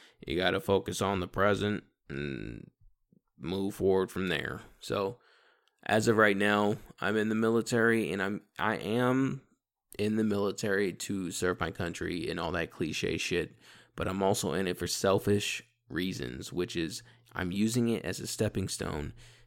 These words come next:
to get the education I can't afford, therefore better qualifying me for the job that I wanna do,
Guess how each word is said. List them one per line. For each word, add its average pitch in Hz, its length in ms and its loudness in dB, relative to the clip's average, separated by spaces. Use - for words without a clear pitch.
to 92 120 -6
get 113 340 2
the 98 180 0
education 104 720 2
I 95 140 -2
can't 104 260 -2
afford, 101 680 2
therefore 101 880 4
better 107 400 2
qualifying 104 920 0
me 95 280 -2
for - 240 -2
the 87 100 -2
job 113 840 4
that 95 180 0
I 92 60 0
wanna 92 340 -2
do, 92 400 2